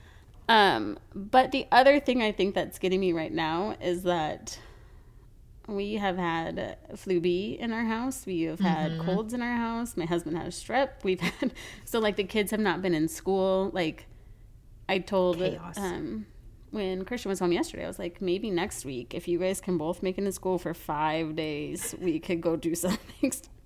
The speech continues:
Speaker 1: special." So it's just, like, not that I don't mind having them home, but, like, Christian just can't ever do anything by himself.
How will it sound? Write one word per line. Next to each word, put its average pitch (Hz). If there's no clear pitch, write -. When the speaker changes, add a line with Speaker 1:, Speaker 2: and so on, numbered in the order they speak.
Speaker 1:
special." -
So 220
it's 185
just, 185
like, 170
not 254
that 196
I 190
don't 170
mind 156
having 165
them 170
home, 160
but, 160
like, -
Christian 185
just 170
can't 165
ever 170
do 170
anything 170
by 160
himself. 147